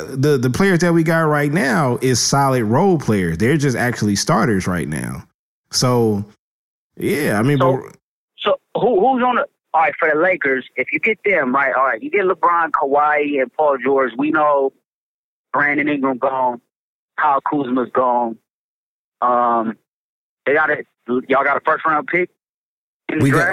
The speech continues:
Speaker 2: draft?
Speaker 1: we got, we got a first round pick. It's in the,
Speaker 2: Okay.
Speaker 1: it's in a late, uh, it's in a late, well, I think we got pick twenty-five, if I'm not, I'm not mistaken. But I've heard rumors that we're trying to, uh,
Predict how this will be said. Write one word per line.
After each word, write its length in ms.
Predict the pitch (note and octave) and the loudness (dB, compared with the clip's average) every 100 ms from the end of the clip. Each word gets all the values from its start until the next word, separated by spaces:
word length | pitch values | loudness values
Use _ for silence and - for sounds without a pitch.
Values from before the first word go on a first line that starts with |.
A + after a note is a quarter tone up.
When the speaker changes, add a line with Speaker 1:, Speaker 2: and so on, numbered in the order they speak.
| G3+ | -2
Speaker 2:
draft? 60 | |
Speaker 1:
we 140 | A2+ C#3 | 0 2
got, 260 | D3 D3 | 2 0
we 140 | A#2 C3 | 0 0
got 220 | C#3 E3+ | 2 2
a 80 | E3+ | 0
first 340 | - E3 C#3+ | 0 0 2
round 400 | D3 C3+ C3 A#2+ | 0 0 0 0
pick. 480 | - D#3+ C#3+ A2 - | 0 2 2 -2 -4
It's 220 | A#2+ B2+ D3+ | 0 0 2
in 180 | D3 | 2
the, 300 | D3 B2+ A#2 A2 G#2+ | 2 2 -2 -4 -6
Speaker 2:
Okay. 200 | - A2+ | -4 -4
Speaker 1:
it's 220 | A#2 B2+ | -2 0
in 140 | F#3 F#3 | 2 2
a 80 | D3+ | 2
late, 440 | C#3 D3 D3 C3 | 2 2 0 -2
uh, 580 | B2 B2 A#2 A2 G#2 F#2+ | -2 0 0 0 0 -2
it's 180 | E2 B2 | -2 2
in 120 | F3 | 2
a 60 | C#3+ | 2
late, 480 | B2 D3 E3 C3 - _ _ _ | 2 2 0 -2 -8 _ _ _
well, 360 | D#3+ E3 F#2+ G2 | -4 -4 -4 -2
I 80 | D#3 | 0
think 180 | F#3+ F#3 | 2 2
we 60 | |
got 200 | F3+ A#2 | 2 0
pick 200 | - D#3+ | 0 -2
twenty-five, 920 | D3+ - D3+ A2 - - D3 D3+ G2 F2+ | 0 0 2 0 -2 0 2 2 0 0
if 60 | |
I'm 80 | G#2 | -2
not, 340 | A2 A2+ - A2 | 0 -2 -2 -2
I'm 120 | B2 | 0
not 140 | B2 | 0
mistaken. 440 | A2+ G#2+ C#3+ B2 A#2 | 0 0 0 0 0
But 120 | A#2 | 0
I've 100 | A#2 | 2
heard 240 | D3+ E3 | 2 2
rumors 320 | C3+ D3+ C3+ | 2 2 2
that 160 | A2+ A#2+ | 0 0
we're 120 | A#2 | 0
trying 440 | G#2+ C#3 C#3+ C#3+ B2+ | 0 -2 0 0 0
to, 280 | - A#2 | 0 2
uh, 460 | G#2+ G#2 G2 F#2 F#2 | 2 0 -2 -2 -4